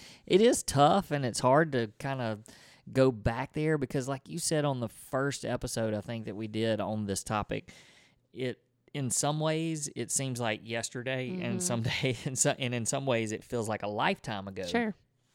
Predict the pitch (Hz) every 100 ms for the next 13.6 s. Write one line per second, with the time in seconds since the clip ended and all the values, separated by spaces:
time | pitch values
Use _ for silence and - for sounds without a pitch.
0 | _ - 131 123 175 131 123 113 - -
1 | - - 135 117 110 113 - _ - 127
2 | 135 123 117 - _ _ _ 113 165 240
3 | 277 277 226 139 160 160 190 220 226 214
4 | - 139 120 180 143 104 110 131 165 175
5 | 147 160 143 - 139 135 160 185 170 165
6 | 143 139 120 120 123 127 127 117 117 160
7 | 180 - 165 - 175 180 175 170 180 180
8 | 190 180 160 180 - 175 175 185 190 151
9 | 139 127 127 135 127 - - - - 123
10 | 127 143 151 151 131 123 107 127 151 151
11 | 139 110 127 143 147 139 123 117 _ _
12 | - - - - 143 120 117 123 151 165
13 | 165 - 151 160 135 123